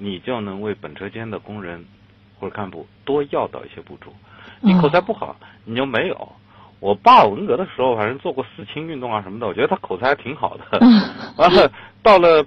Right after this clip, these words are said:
Speaker 1: 八十年代，哎，他把这个东西用上来，又是挺德高望重的，生产技术很好。
Speaker 2: 哦。
Speaker 1: 他说我给别人去要的话，我永远是我们那车间里面，就是始终是全场第一名。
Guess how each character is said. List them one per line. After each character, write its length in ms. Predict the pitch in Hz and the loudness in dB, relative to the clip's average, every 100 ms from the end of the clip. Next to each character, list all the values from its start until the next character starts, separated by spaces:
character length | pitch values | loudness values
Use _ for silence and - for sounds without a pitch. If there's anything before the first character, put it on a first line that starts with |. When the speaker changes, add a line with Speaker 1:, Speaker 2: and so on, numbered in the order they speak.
| _ | _
Speaker 1:
八 160 | - 233 | 4 4
十 120 | - | 2
年 200 | 113 113 | -8 -6
代， 380 | 123 117 87 - | 0 0 0 -4
哎， 220 | - 135 147 | -4 0 0
他 200 | - 170 | 0 -2
把 100 | 120 | 0
这 220 | - 147 | 0 -2
个 60 | 110 | -2
东 160 | 98 | -8
西 100 | 87 | -14
用 180 | 92 85 | -16 -16
上 160 | 85 73 | -14 -14
来， 140 | - | -16
又 220 | - 135 123 | -6 -4 -4
是 80 | |
挺 220 | 104 92 76 | -6 -16 -12
德 180 | 92 | -8
高 200 | 107 123 | -4 -2
望 200 | 131 117 92 | -2 -4 -8
重 180 | 110 92 | -14 -14
的， 160 | 65 | -14
生 180 | - 127 | -14 -16
产 240 | 123 90 78 _ - | -10 -10 -10 _ -20
技 100 | 117 | -18
术 120 | 95 | -18
很 180 | - 107 | -18 -18
好。 160 | - - _ _ _ | -20 -20 _ _ _
Speaker 2:
哦。 320 | 190 190 190 185 | 2 4 4 4
Speaker 1:
他 120 | 185 | 2
说 160 | 226 | 2
我 260 | 196 98 92 | 2 0 -4
给 180 | - 123 | -2 -2
别 140 | 135 | -2
人 80 | 117 | -8
去 220 | - 131 | -10 -10
要 180 | 139 117 | -6 -6
的 100 | 90 | -8
话， 140 | 95 | -10
我 80 | 95 | -12
永 220 | 82 98 | -12 -14
远 160 | 156 76 | -14 -14
是 80 | 95 | -16
我 220 | 95 71 | -16 -16
们 80 | - | -16
那 120 | 113 | -16
车 160 | 101 113 | -14 -14
间 160 | 110 117 | -14 -16
里 60 | |
面， 100 | 71 - 73 | -18 -20 -20
就 60 | 123 | -18
是 80 | 107 | -18
始 160 | - | -18
终 160 | - 123 | -18 -16
是 160 | 143 104 | -14 -14
全 220 | - 101 | -14 -14
场 160 | 92 - | -14 -16
第 180 | 92 | -20
一 60 | 95 | -20
名。 160 | 82 | -20